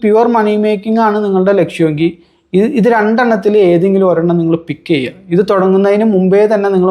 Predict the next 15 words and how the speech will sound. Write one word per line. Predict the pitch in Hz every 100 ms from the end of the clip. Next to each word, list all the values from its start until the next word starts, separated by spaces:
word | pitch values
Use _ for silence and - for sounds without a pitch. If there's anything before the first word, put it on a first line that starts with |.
| 185
മനസ്സിലാക്കിയിരിക്കണം. | 156 - 165 160 147 127 123 - _ _ _ _ _ -
കാരണം | 202 220
എന്ന് | 226
വെച്ചാൽ | 226 220
ചിലവർ | 202 196 202
ഇതിൽ | 208 208 214 220 214 180
എന്തെങ്കിലും | 196 208 208
ഒരു | 208
എണ്ണം | 202 208 196
സ്റ്റാർട്ട് | 196 170 170
ചെയ്യും, | 180 160 165 -
പിന്നെ | 165 160 202
ആയിരിക്കും | 185 180 185
അവർക്ക് | 170 180
മനസ്സിലാവണേ | 151 - 160 151 147